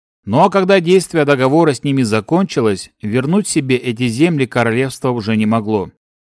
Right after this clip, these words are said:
Ведь к тому моменту сам Старкс достиг пика ступени священного лорда, получив от системы второе имя — Кулак Грома. Собрал вокруг себя множество других могущественных воинов,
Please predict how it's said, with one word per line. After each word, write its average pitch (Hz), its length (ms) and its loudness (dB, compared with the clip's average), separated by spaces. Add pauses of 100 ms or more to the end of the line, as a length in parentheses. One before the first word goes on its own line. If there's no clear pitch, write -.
(500)
Ведь 123 300 0
к - 60 -20
тому 170 320 2
моменту 165 480 0
сам 139 320 0
Старкс 147 480 0
достиг 120 640 -4
пика 147 340 0
ступени 135 520 -2
священного 123 720 0
лорда, 123 600 0 (140)
получив 120 560 0
от 131 180 -2
системы 156 540 -2
второе 135 480 2
имя — 107 520 -4 (380)
Кулак 123 600 0
Грома. 120 720 0 (320)
Собрал 139 480 2
вокруг 127 340 -2
себя 127 320 -2
множество 127 560 -2
других 110 420 -2
могущественных 110 920 -4
воинов, 151 520 -2